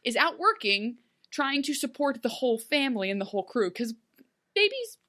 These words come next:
kind of expensive. They're kind of expensive. And, uh, it,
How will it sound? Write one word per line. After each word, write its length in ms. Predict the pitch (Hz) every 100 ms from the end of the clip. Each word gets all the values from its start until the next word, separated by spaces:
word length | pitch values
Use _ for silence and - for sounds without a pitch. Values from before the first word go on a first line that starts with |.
| _ _ -
kind 340 | - 277 277
of 60 | 349
expensive. 600 | 453 - - 196 - 226 302 _ _ _ _ _
They're 140 | 226 226
kind 260 | 233 208
of 60 | 226 370
expensive. 460 | - 226 220 277 320 _ _ _ _ _ _ _ _ _
And, 340 | 269 277 254 - -
uh, 80 | 302 302
it, 200 | 294 302